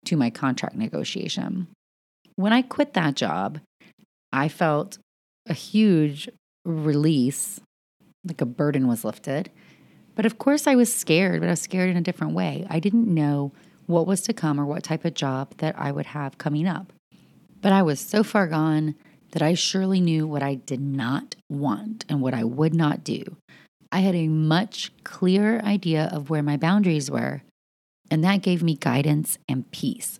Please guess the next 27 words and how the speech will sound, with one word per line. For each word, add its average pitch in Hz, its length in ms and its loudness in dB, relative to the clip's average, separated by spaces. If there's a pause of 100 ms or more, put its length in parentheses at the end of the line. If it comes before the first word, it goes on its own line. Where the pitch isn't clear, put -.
So - 180 -2
here 190 220 -2
you 185 160 2
go. - 320 -6 (440)
If 175 120 -8
you're 202 120 2
going 220 220 4
to 220 120 0
negotiate 156 600 0
something, 117 560 -6 (520)
set - 320 -4
some 196 160 2
boundaries 139 640 0 (200)
and 156 200 -2
be 196 140 2
at 196 160 -2
peace 190 340 0
with - 180 -4
them. - 320 -8 (440)
Meaning, 180 440 4 (540)
if 196 160 -2
it 190 60 -4
doesn't 196 260 2
work 208 220 2
out, 180 180 0
that's 147 280 -2
okay. - 480 -4